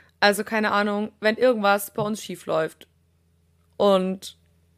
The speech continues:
wir irgendwie sagen, „Hey, das fühlt sich irgendwie nicht gut an.“ Und man schaut sich die Mission nochmal an, sagt mir, „Hey, schaut mal, Leute,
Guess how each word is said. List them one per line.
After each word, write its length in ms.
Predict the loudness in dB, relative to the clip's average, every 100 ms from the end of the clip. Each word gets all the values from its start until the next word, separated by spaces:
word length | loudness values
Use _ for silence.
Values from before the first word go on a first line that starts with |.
| _ -2
wir 120 | 2
irgendwie 180 | 2 4
sagen, 220 | 4 4
„Hey, 140 | 0
das 120 | -2
fühlt 180 | -6 -10
sich 160 | -10 -8
irgendwie 160 | -6 -6
nicht 180 | -8
gut 220 | -12 -10 -8
an.“ 260 | -6 -8 -18 _ -20 -20 -20 _
Und 80 | 2
man 140 | 4 4
schaut 160 | 0
sich 100 | -2
die 100 | -4
Mission 360 | -2 -2 -2 0
nochmal 320 | 0 -2 -2
an, 60 | -2
sagt 160 | -4
mir, 80 | -4
„Hey, 80 | -4
schaut 160 | -4
mal, 60 | -2
Leute, 400 | -2 -2 -2 -6